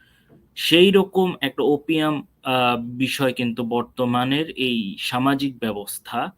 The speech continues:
বা ইন্টারনেট সোসাইটি আমরা দেখতে পাচ্ছি, যাতে করে একদল, আহ, আমাদের জেনারেশন, জেনারেশন জি, বিশেষ করে জেনারেশন আলফার মধ্যে এটার এফেক্টটা বেশি দেখতে পাচ্ছি,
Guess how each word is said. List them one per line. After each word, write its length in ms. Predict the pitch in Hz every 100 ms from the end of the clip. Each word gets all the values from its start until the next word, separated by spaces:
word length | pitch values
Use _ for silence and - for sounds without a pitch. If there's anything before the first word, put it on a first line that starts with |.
| _ _ -
বা 100 | 104
ইন্টারনেট 540 | 120 120 135 139 131
সোসাইটি 680 | - 131 131 143 147 147 - _ _ _
আমরা 360 | - 127 120 120
দেখতে 380 | 113 120 - 120
পাচ্ছি, 340 | 110 104 117
যাতে 260 | 117 113 127
করে 260 | 135 127
একদল, 520 | 104 127 127 135 139 139 _ _ -
আহ, 500 | 123 120 120 120 117 -
আমাদের 440 | - 131 131 127
জেনারেশন, 920 | 113 143 170 170 120 - - - _ 113
জেনারেশন 600 | 127 131 131 127 127 123
জি, 380 | 117 131 143 147 _ _ _ 117
বিশেষ 340 | 120 151 -
করে 220 | - 147
জেনারেশন 640 | 131 113 127 143 147 160 147
আলফার 420 | - 135 143 170 170
মধ্যে 300 | 156 127 123 120
এটার 200 | - 127 -
এফেক্টটা 500 | 135 - 139 - 135
বেশি 400 | - 156 - 131
দেখতে 300 | 117 - 113
পাচ্ছি, 420 | 92 - -